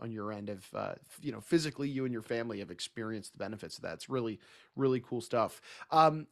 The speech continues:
gentlemen, for, for anybody in our audience today, you know, as we always do, if anybody is interested in reaching out to you guys, contacting you for, you know, wealth management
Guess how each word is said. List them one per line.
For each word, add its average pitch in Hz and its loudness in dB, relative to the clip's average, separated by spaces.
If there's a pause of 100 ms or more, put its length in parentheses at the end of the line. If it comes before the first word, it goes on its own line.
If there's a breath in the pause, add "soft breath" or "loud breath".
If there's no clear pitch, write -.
gentlemen, 208 6
for, 196 6
for 185 0
anybody 165 4
in 143 4
our 135 6
audience 131 4
today, 131 2
you 123 -2
know, 117 -4
as 120 -2
we 127 0
always 120 2
do, 131 0
if 117 -2
anybody 131 -2
is 113 -6
interested 120 -8
in 123 -6
reaching 123 -6
out 120 -4
to 120 -12
you 120 -4
guys, 117 -4
contacting 120 -6
you 117 -4 (260 loud breath)
for, 123 -2 (240 loud breath)
you 143 -4
know, 127 0
wealth 123 2
management 151 -2